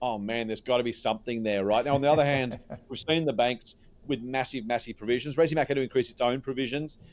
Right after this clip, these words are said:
Speaker 2: Yeah.
Speaker 1: Uh, we know that people are still on home loan deferrals. They're on repayment deferrals. News yesterday from the Bankers Association that credit reports won't be impacted until,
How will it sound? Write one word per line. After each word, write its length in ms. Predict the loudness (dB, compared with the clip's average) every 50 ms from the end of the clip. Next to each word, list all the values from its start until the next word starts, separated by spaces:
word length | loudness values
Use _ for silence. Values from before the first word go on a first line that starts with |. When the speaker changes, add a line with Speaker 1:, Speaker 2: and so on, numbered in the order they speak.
| -20 _ -2
Speaker 2:
Yeah. 100 | 0 0 2
Speaker 1:
Uh, 20 |
we 140 | 2 0 0
know 220 | 4 6 6 6 6
that 120 | 4 2
people 180 | -2 -2 -2 -4
are 20 |
still 160 | -4 -2 -2 -2
on 60 | 0
home 240 | 2 2 0 2 2
loan 180 | 0 -2 -2 -2
deferrals. 580 | -4 -6 -2 2 4 6 6 6 6 4 2 2
They're 160 | 0 0 0
on 120 | 0 0 -2
repayment 440 | -4 -2 -2 -2 -2 -2 -2 -4 -6
deferrals. 540 | -6 0 2 4 6 6 6 6 4 2 -4 -12 -20 -20 -18 -8 -4
News 200 | -2 -2 0 2
yesterday 320 | 0 0 0 0 0 0
from 120 | 0 -4
the 60 | -4 -2
Bankers 300 | -2 -2 -2 -2 -6 -8
Association 640 | -4 -2 0 2 2 2 2 2 2 2 2 -2 -6
that 120 | -10 -8 0
credit 220 | 2 2 4 4
reports 320 | 2 2 4 4 4 4 2
won't 140 | 0 -2 -2
be 80 | -4 -6
impacted 380 | -4 -2 -2 -2 -2 -2 -6 -8
until, 400 | -8 -4 -2 0 0 0 -2